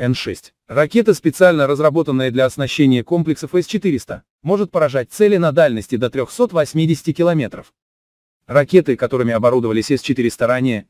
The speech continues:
имели радиус стрельбы до двухсот пятидесяти километров, передает тасс. Всего в рамках госпрограммы вооружения до две тысячи двадцать седьмого года планируется закупить более тысячи сорок Н шесть для оснащения ими формируемых и перевооружения существующих полков С четыреста воздушно-космических сил,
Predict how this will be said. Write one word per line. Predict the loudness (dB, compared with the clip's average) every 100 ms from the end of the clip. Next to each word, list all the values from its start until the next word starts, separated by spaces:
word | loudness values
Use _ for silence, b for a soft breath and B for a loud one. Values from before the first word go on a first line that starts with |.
| 0
имели | 2 4 4
радиус | 2 0 -2
стрельбы | -2 0 2
до | 2
двухсот | -2 -2 -2
пятидесяти | -2 0 0 0 -4
километров, | -2 -2 -2 -4 -10 _
передает | 2 4 4 4 2
тасс. | -2 -8 -10 _
Всего | -10 0 2
в | 4
рамках | 2 2 -2
госпрограммы | -2 0 0 2 4 6
вооружения | 6 6 4 2 4
до | 2
две | 4 2
тысячи | 0 0 -2
двадцать | 4 4 4 0
седьмого | 0 2 2
года | 4 4 4
планируется | 4 4 6 4 2
закупить | -2 -2 2 2
более | 6 6 6
тысячи | 4 0 0 -2
сорок | 2 2 2
Н | 0 0
шесть | 0 0
для | 4 4
оснащения | 4 0 4 4 6
ими | 4 2
формируемых | 2 2 4 4 4 2 -2
и | -2 0
перевооружения | 4 6 4 4 4 4 2
существующих | -2 -6 0 4 4 0
полков | 0 0 2 -2 0
С | -4
четыреста | 0 0 2 2 2
воздушно-космических | 0 2 0 0 -2 0 0 -2 -4 -4
сил, | -2 -2 -4